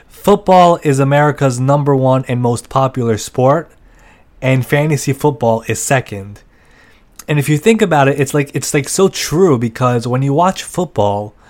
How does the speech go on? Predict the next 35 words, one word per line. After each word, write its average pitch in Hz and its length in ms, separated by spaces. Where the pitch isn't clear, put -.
you 135 100
keep 143 260
track 170 320
of 147 100
your 139 100
fantasy 147 420
football 143 380
team 139 220
at 127 100
the 131 80
same 139 320
time. 113 460
It 135 80
just 151 260
goes 151 220
hand 135 340
in 127 80
hand. 110 500
So 151 180
for 156 140
this 185 200
segment, 165 680
I 139 100
have 135 500
a 131 60
few 175 240
sleepers, 151 680
six - 400
in 135 160
total. 131 560
Um, 113 360
so 127 180
here 135 200
we 147 100
go. 147 320